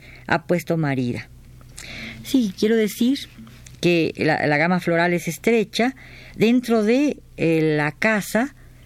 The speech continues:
eh, de María, donde vive María, porque el tipo de flores que debe utilizar una señorita es únicamente el tipo de flores que hay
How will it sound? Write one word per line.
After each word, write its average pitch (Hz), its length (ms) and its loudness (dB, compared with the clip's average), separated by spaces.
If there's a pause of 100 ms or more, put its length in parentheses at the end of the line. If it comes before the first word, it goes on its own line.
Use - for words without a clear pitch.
(200)
eh, 156 400 2
de 160 80 2
María, 233 460 0 (360)
donde 170 180 2
vive 190 220 2
María, 196 480 0 (420)
porque 214 460 0
el 160 100 -2
tipo 214 240 -2
de 180 100 0
flores 202 280 0
que 160 160 0
debe 220 180 2
utilizar 185 300 0
una 190 120 0
señorita 165 580 -2 (480)
es - 460 -2 (240)
únicamente 151 920 -2
el 120 180 -4
tipo 143 220 -2
de 160 100 0
flores 135 560 -4 (360)
que 160 160 2
hay 170 300 0